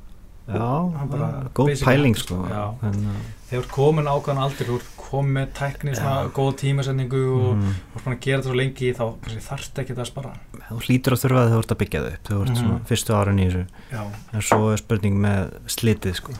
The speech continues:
Speaker 2: Já, akkurat.
Speaker 1: Að hætta því að, að minnka.
Speaker 2: Mhm. Cerrone talaði um hann sparra, sko, með M M A hanska, svona það sem eru takedowns og allt það, sko,
Speaker 1: Mhm.
Speaker 2: það sem, eh, bara fara mjög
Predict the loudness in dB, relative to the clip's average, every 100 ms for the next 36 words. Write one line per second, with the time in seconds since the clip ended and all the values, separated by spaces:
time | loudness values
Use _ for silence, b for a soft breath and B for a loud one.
0 | -12 -6 -6 -6 -6 -8 -8 -10 -10 -8
1 | -8 -8 -4 -4 -2 -2 0 -2 -4 -2
2 | 0 0 -2 -8 -6 -6 -6 -6 -8 -6
3 | -4 -2 -2 -2 0 0 -2 -2 -2 0
4 | 0 0 -4 -2 -2 -2 -2 -2 0 0
5 | 0 -2 -2 0 2 0 -2 -4 -2 -2
6 | -2 -4 -10 -18 -16 -6 -4 -2 0 0
7 | -2 -4 -6 -4 -2 -2 -2 0 2 2
8 | 0 -2 -6 -6 -10 -12 -8 -8 -4 -2
9 | 0 0 0 0